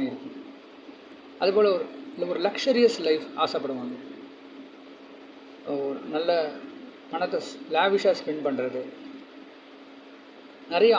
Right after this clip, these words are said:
ஆடைகள்லாம் வாங்குறது, மத்தவங்க முன்னாடி ரொம்ப பிரசன்டபிளா காமிக்கணுங்கிறதுலாம் இவங்களுக்கு ரொம்ப முக்கியத்துவம் கொடுத்துருவாங்க. எந்நேரமும் ஏ சி ரூம்ல இருக்கணும்னு பிரியப்படுவாங்க. வெயில் வந்து இவங்களுக்கு இல்ல, நடந்து போறதெல்லாம் பிடிக்காது. ஒரு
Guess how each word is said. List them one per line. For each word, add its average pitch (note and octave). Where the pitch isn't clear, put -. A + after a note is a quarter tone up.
ஆடைகள்லாம் E3+
வாங்குறது, B2+
மத்தவங்க E3
முன்னாடி F#3+
ரொம்ப F3
பிரசன்டபிளா E3+
காமிக்கணுங்கிறதுலாம் C#3
இவங்களுக்கு D3
ரொம்ப D3
முக்கியத்துவம் E3
கொடுத்துருவாங்க. B2+
எந்நேரமும் G3+
ஏ G#3+
சி G3+
ரூம்ல D#3+
இருக்கணும்னு D3
பிரியப்படுவாங்க. C3
வெயில் F#3
வந்து D#3
இவங்களுக்கு C#3
இல்ல, C3+
நடந்து F3+
போறதெல்லாம் C#3
பிடிக்காது. B2+
ஒரு D3